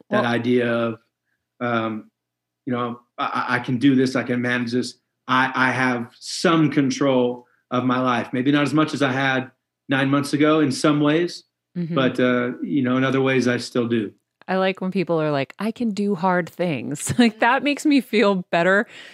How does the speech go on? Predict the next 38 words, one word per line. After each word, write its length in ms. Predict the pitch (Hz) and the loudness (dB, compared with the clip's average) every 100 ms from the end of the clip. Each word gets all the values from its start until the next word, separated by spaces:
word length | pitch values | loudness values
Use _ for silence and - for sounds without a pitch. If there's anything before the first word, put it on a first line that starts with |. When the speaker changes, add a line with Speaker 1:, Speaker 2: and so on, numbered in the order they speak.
| - | -10
Speaker 2:
And 160 | - 196 | -4 -2
I, 100 | 190 | 0
I 140 | - 208 | 0 2
have 180 | 220 - | 0 -2
to 80 | |
say, 540 | 220 - 202 190 165 156 | -6 0 2 2 2 0
what 220 | 160 165 | -2 -4
you're 160 | 165 165 | -2 -2
talking 460 | 240 269 247 170 | 0 -2 0 -4
about, 340 | 151 147 143 151 | 0 0 0 0
we've 180 | 185 | -2
talked 280 | - 180 - | -2 -4 -2
a 40 | 151 | -2
lot 200 | 147 147 | 0 0
about 240 | 143 147 | 0 0
on 140 | 143 | -2
this 120 | 147 156 | -2 -4
show 280 | - 143 | -4 -2
at 120 | 143 143 | -4 -6
different 320 | - 147 143 - | -10 -8 -8 -10
times 500 | - 156 139 143 - | -6 -4 -4 -8 -8
with, 180 | 156 143 - | -8 -8 -6
um, 420 | 135 127 135 139 - | -6 -6 -6 -10 -10
the 160 | 143 151 | -8 -6
studying 480 | - 156 156 147 | -4 -4 -2 -4
of 100 | 139 | -4
Esther 280 | 147 - 151 | -4 -6 -8
Hicks, 460 | 143 196 - - - | -2 -2 -4 -12 -8
where 380 | 165 151 143 147 _ _ _ _ | -4 -2 -2 -6 _ _ _ _
it's 300 | - 170 - | -6 -6 -4
like, 320 | 175 165 - _ _ _ _ | -4 -4 -6 _ _ _ _
you 220 | 175 214 | -4 -4
have 500 | 196 - 185 180 - | -4 -4 0 0 -4
to 880 | - - 180 160 151 151 147 143 156 _ _ _ _ _ _ | -12 -4 -2 0 -2 -2 -4 -6 -8 _ _ _ _ _ _
envision 960 | 190 185 156 156 214 202 180 143 139 147 | -4 -2 -2 0 2 2 -2 -4 -6 -6
what 260 | 165 190 208 | -2 -4 -4
you 240 | 185 196 | -4 -4
want 800 | 156 180 170 135 - - - | -4 -6 -4 -6 -8 -12 -14